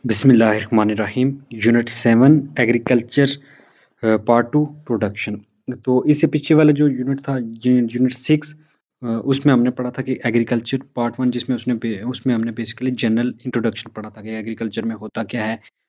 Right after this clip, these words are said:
अ, और पाकिस्तान में जो है ना एग्रीकल्चर का क्या कुछ निज़ाम है, कौन-कौन सी चीज़ें जो है ना एग्रीकल्चर में, पाकिस्तान में एग्रीकल्चर को affect करती हैं और कौन-कौन सी reason है जिसकी वजह से पाकिस्तान में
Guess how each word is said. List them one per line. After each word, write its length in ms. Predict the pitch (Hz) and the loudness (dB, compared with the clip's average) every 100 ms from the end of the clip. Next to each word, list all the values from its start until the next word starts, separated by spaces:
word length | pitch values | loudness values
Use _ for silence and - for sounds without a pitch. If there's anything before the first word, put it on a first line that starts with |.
| _ _ _ _ | _ _ _ _
अ, 200 | 110 104 110 | -14 -12 -10
और 180 | 110 - | -10 -6
पाकिस्तान 440 | 113 - 120 117 | -6 -4 0 0
में 120 | 113 | 0
जो 100 | 107 | -2
है 60 | 107 | -8
ना 80 | 107 | -8
एग्रीकल्चर 480 | 104 104 104 - - | -10 -12 -14 -14 -14
का 120 | 110 | -16
क्या 180 | 107 104 | -12 -14
कुछ 240 | 113 117 | -14 -14
निज़ाम 340 | 107 101 - | -14 -16 -18
है, 60 | 101 | -18
कौन-कौन 320 | - 110 110 107 | -16 -16 -16 -20
सी 80 | 104 | -20
चीज़ें 240 | _ 202 | _ -20
जो 80 | 196 | -18
है 60 | 202 | -14
ना 80 | 208 | -14
एग्रीकल्चर 580 | - - - - - | -14 -20 -20 -20 -20
में, 40 | 104 | -20
पाकिस्तान 480 | 101 - _ 104 104 | -20 -20 _ -20 -18
में 200 | 113 127 - _ _ _ 117 | -16 -16 -20 _ _ _ -12
एग्रीकल्चर 460 | 101 _ 107 - _ | -12 _ -18 -18 _
को 60 | 110 | -14
affect 240 | 123 - - | -12 -12 -14
करती 360 | - _ - | -18 _ -20
हैं 60 | 127 | -16
और 160 | - - | -16 -16
कौन-कौन 340 | 117 113 - 113 | -16 -16 -16 -18
सी 140 | 120 | -16
reason 240 | 107 104 107 | -18 -18 -18
है 60 | 101 | -20
जिसकी 260 | 104 - | -20 -20
वजह 100 | 101 | -20
से 80 | 101 _ | -20 _
पाकिस्तान 340 | 101 _ - - | -20 _ -20 -16
में 80 | 135 | -14